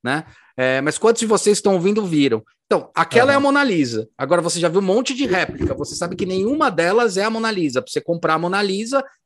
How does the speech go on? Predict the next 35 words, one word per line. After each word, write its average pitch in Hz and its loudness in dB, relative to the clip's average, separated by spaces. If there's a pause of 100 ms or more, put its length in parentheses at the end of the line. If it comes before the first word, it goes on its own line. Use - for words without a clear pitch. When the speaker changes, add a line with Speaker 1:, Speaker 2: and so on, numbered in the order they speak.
Speaker 1:
tem 160 2
um 170 -2
valor 175 4
agregado 170 0
dentro 190 -6
daquilo. 240 -4 (320)
E 220 -2
possivelmente 208 2
isso 202 -4
vai 175 0
acontecer 170 -2
com 190 -6
a - -2
história 151 -2
da 156 0
internet 165 -4
também, 214 -4 (220)
que 285 -8
vai 247 0
ser - -2
a 170 -2
percepção 139 -8
de 139 -8
valor, 190 2
tal, 175 -2 (240)
e 151 -2
tá 170 0
relacionado 170 -2
à 190 -4
inteligência 185 -4
que 180 -20
tá 185 -6
dentro 170 -4
desses 165 -6
produtos. 127 -6